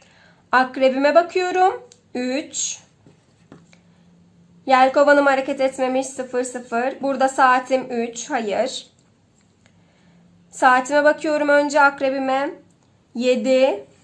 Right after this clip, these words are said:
Akrebim yedide ve yarım saat geçmiş.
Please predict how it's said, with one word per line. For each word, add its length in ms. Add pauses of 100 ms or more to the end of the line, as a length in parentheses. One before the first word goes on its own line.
(380)
Akrebim 580
yedide 680
ve 100
yarım 420
saat 480
geçmiş. 680